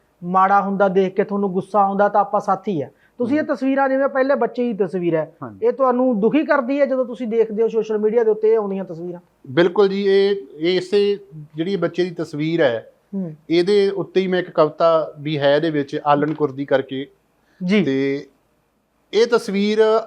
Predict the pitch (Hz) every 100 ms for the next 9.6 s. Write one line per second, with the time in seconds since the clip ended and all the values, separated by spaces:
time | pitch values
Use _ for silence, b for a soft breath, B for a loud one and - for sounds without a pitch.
0 | - _ _ 180 170 220 - 202 202 185
1 | 190 214 143 120 - _ - 196 165 170
2 | 160 170 175 175 165 170 b b b b
3 | _ 165 - 175 156 160 165 160 180 160
4 | 170 185 170 160 - _ _ _ _ _
5 | _ 139 147 156 170 165 170 170 160 160
6 | 151 151 151 160 143 147 147 147 156 156
7 | 170 170 139 147 160 151 147 143 139 143
8 | 151 151 165 156 160 165 156 151 190 185
9 | 160 143 135 135 117 113